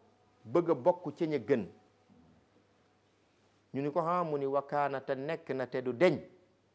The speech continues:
"al mutafaddilu", kay gën gënlu, foo ko fekk, "al afdala", mooy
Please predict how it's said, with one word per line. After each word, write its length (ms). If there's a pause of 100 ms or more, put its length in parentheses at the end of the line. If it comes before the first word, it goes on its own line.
(760)
"al 300
mutafaddilu", 1000
kay 280
gën 240
gënlu, 300
foo 180
ko 100
fekk, 260 (460)
"al 180
afdala", 380
mooy 240